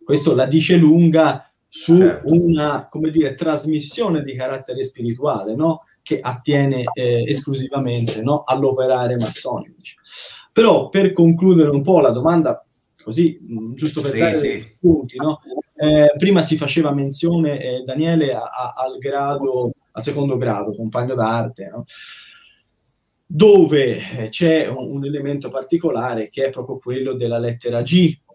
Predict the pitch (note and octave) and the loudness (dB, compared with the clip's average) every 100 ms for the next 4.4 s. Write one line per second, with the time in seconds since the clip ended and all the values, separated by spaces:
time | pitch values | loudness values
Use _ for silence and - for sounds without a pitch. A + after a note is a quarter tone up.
0 | _ C#3 C3 C#3+ C#3 C#3+ D#3 - - D#3+ | _ -4 0 0 2 0 -2 -6 -4 -2
1 | C#3+ C#3 - - B2+ A#2+ B2+ A#2 C3+ A#2+ | -2 -4 -8 -8 -6 -6 -8 -8 -6 -6
2 | A#2+ C3 - D3 A#2+ - - - _ - | -8 -10 -4 -2 -2 -8 -16 -20 _ -20
3 | - C3+ C3 B2 A#2 A2 G#2+ - - - | -16 -8 -4 -2 -2 -4 -6 -10 -12 -16
4 | - - _ | -18 -20 _